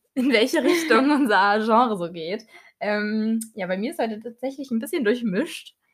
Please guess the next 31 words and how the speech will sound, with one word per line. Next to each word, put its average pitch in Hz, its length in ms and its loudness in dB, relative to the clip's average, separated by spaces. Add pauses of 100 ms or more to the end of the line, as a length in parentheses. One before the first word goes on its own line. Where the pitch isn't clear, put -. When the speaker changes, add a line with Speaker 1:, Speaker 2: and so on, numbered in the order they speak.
(380)
Speaker 2:
Ja, 277 520 -6
bei 294 160 -6
mir 277 240 -8
gar 247 200 -2
nicht 254 200 -10
so 240 680 -6
sehr. 175 360 -6
Also 269 200 -6
es - 140 -12
geht 247 340 -4
noch, 175 260 -8
finde 196 260 -14
ich, 208 80 -20
vom 208 160 -18
Gen-, 202 360 -16
von 226 120 -8
Speaker 1:
Ja. 190 300 0
Speaker 2:
dem 214 60 -6
Genre 220 120 -12
her. 226 280 -14 (120)
Vom 226 140 -18
Genre 214 160 -18 (260)
her. 226 180 -12
So, - 140 -20 (160)
oh - 80 -20
Gott. - 40 -18
Speaker 1:
<laughs> 269 680 -10
Ja, - 80 -10
die 226 100 -8
Mehrzahl 226 340 -6
von 220 160 -10